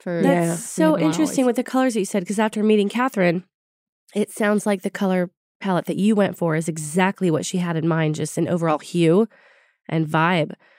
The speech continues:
Speaker 2: was that bluey, crystally look.
Speaker 1: Yeah, when you
Speaker 3: Yeah.
Speaker 1: come in, how much of that, 'cause she is very invested, like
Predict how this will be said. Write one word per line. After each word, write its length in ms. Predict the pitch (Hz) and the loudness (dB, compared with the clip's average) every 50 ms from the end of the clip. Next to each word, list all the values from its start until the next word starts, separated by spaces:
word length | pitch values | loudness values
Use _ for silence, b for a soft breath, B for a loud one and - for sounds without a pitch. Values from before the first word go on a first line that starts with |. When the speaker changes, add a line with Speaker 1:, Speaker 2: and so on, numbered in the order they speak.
| b b b b - | b b b b -2
Speaker 2:
was 180 | 160 175 165 | 0 0 0
that 280 | - 175 165 - - - | 0 -2 -2 -2 -4 -6
bluey, 340 | - 165 185 175 170 170 170 | -2 0 2 4 4 2 0
crystally 500 | - - 190 170 - - 170 160 160 156 | 0 -2 -4 -4 -4 -2 -2 0 0 0
look. 400 | 147 151 151 143 - - - - _ _ _ | 0 0 -2 -2 -4 -6 -12 -20 _ _ _
Speaker 1:
Yeah, 120 | - 262 262 | -2 -2 0
when 160 | 262 269 269 | 2 2 2
you 80 | 269 233 | 2 2
Speaker 3:
Yeah. 180 | 254 262 240 | 2 2 2
Speaker 1:
come 80 | 220 185 | 2 0
in, 160 | 302 277 262 | 0 -2 -4
how 220 | 254 - 220 220 226 | -4 -4 -4 -2 -2
much 280 | 214 214 214 208 - | -2 -2 -4 -4 -4
of 80 | 214 185 | -4 -2
that, 140 | 196 185 170 | -2 -2 -2
'cause 140 | - 208 196 | -2 -4 -4
she 280 | - - - 240 233 208 | -4 -4 -2 0 0 2
is 300 | 190 180 175 160 165 - b b b b b b _ - | 2 0 0 -2 -6 -12 b b b b b b _ 0
very 460 | 202 190 185 175 165 160 156 151 - | 0 2 2 2 0 -2 -2 -4 -4
invested, 580 | 165 175 156 156 156 160 - - 170 160 156 160 | -4 -4 -4 -4 -4 -6 -6 -6 -6 -6 -6 -6
like 140 | 165 151 | -6 -8